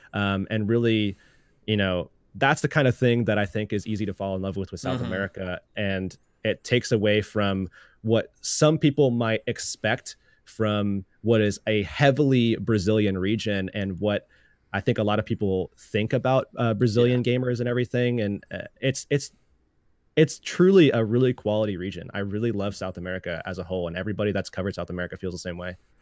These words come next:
Speaker 2: It, it does. It, from what I've heard, it's very, very charming. And again, you're, you're kind of, uh, in a, in a weird, selfish way, you're kind of, like, you know, scouring through the,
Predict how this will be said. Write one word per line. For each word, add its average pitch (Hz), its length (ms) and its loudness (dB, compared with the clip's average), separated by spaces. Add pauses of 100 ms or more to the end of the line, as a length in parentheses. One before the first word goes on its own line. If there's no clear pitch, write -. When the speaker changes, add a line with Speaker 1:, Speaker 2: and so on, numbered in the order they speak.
(380)
Speaker 2:
It, - 80 2
it 156 300 6
does. 175 360 4
It, - 360 -6 (380)
from 190 380 0
what 160 160 2
I've 139 200 2
heard, 127 240 -2
it's 113 160 -8
very, 120 420 -2
very 113 300 -8
charming. 113 680 -6
And 113 120 -6
again, 113 320 -10
you're, 107 160 -12
you're 107 340 -14 (220)
kind 135 180 -8
of, 120 180 -12
uh, 101 380 -12 (1080)
in 190 120 2
a, 175 140 4 (100)
in 220 140 0
a 208 80 4
weird, 175 500 4
selfish 143 540 0
way, 127 240 0
you're 123 100 -2
kind 135 200 -8
of, 117 100 -10
like, 113 300 -10 (180)
you 147 100 -10
know, 117 120 -8
scouring 120 640 -6
through 113 520 -8
the, 113 200 -12